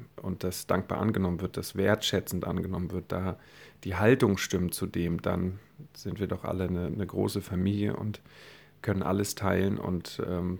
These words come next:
dann ist auch für jeden genug von allem da. Ja, ob das, äh, <laughs> eine bekannte Dame ist, die ein Segelboot hat,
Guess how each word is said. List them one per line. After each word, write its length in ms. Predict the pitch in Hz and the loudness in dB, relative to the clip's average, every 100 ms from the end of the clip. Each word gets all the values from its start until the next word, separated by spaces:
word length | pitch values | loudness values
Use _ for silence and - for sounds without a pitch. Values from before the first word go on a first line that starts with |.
| - | -2
dann 160 | 92 | -2
ist 140 | 90 - | -2 -4
auch 140 | 95 | -8
für 120 | - | -6
jeden 480 | 90 92 92 95 101 - - _ - - - | -2 0 2 2 0 -6 -20 _ -20 -20 -4
genug 360 | 90 104 113 | 2 4 2
von 280 | - - 95 | -2 -2 0
allem 340 | 73 95 90 87 | 2 2 2 2
da. 260 | 85 82 - - - - - - _ _ _ _ _ _ _ _ - | 2 2 0 -12 -20 -20 -20 -20 _ _ _ _ _ _ _ _ -6
Ja, 200 | - - | 0 0
ob 160 | - - | 0 -2
das, 340 | 98 - - - - - - - - - - - | -2 -2 -10 -16 -18 -18 -18 -18 -20 -20 -18 -2
äh, 360 | 98 95 92 95 - - - - - - - - | 2 4 2 0 -4 -12 -16 -16 -16 -18 -10 4
<laughs> 380 | 120 95 101 - | 6 6 2 -2
eine 360 | 104 95 92 101 - | 2 2 2 -2 -4
bekannte 560 | 95 - 95 95 92 92 - - - - - - - - | -6 0 0 0 -2 -4 -12 -20 -20 -20 -20 -20 -20 -2
Dame 320 | 104 101 101 | 2 4 2
ist, 240 | 101 - | 0 -2
die 80 | 101 | -2
ein 80 | 92 | 0
Segelboot 580 | 98 98 95 92 92 - | 2 2 2 0 -2 0
hat, 280 | 95 - | -2 -2